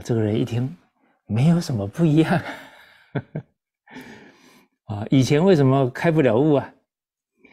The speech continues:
砍柴的时候想着挑水，挑水的时候想着煮饭，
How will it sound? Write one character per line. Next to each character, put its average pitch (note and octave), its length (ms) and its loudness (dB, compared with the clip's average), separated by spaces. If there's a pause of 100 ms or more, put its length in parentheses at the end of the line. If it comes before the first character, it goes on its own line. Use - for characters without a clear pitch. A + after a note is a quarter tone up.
(460)
砍 A2 320 -2
柴 A#2 160 -2
的 B2 80 2
时 B2+ 100 -2
候 D3 280 0
想 F#2 260 -10
着 G2+ 80 -6
挑 A#2 240 -6
水， F#2 240 -14 (1400)
挑 D#3+ 240 2
水 B2+ 160 2
的 A#2 80 2
时 A#2 100 -2
候 C#3 240 -2
想 G2+ 240 -8
着 G#2+ 80 0
煮 G2+ 180 -6
饭， C3+ 240 -6